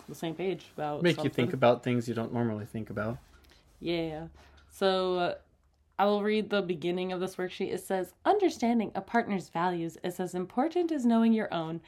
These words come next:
Speaker 1: After all, sometimes what we think and even claim to be essential isn't."
Speaker 2: Your reading voice is better than your podcast voice. And your <laughs> podcast voice is really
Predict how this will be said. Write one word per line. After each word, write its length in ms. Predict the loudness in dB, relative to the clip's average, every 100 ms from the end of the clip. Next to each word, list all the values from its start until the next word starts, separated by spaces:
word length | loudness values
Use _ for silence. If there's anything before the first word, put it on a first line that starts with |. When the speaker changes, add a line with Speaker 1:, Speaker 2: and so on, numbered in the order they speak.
| -20 _ _
Speaker 1:
After 340 | 0 0 2 6
all, 260 | 6 4
sometimes 680 | -4 -4 2 2 2 -2 0
what 120 | 0
we 100 | 0
think 340 | -2 0 0 -2
and 120 | -4
even 260 | -2 -4 -6
claim 360 | -2 0 0 -2
to 140 | -6
be 200 | -4 -4
essential 600 | -2 -2 -2 -4 -8 -10 _ -20 _ _
isn't." 640 | -8 -8 -8 -8 -10 -12 -20 -20 _ _
Speaker 2:
Your 160 | 0 4
reading 280 | 4 2 2
voice 320 | 2 0 0
is 100 | -4
better 300 | -2 -2 -2
than 380 | 0 -2 -2 -4
your 120 | -8
podcast 680 | -8 -2 -2 -2 -8 -10 -10
voice. 420 | -6 -4 -4 -4 0
And 80 | 4
your 80 | 4
<laughs> 80 | 6
podcast 420 | 4 4 -6 -6
voice 220 | -4 -4
is 320 | -4 -2 -2 -2
really 200 | -4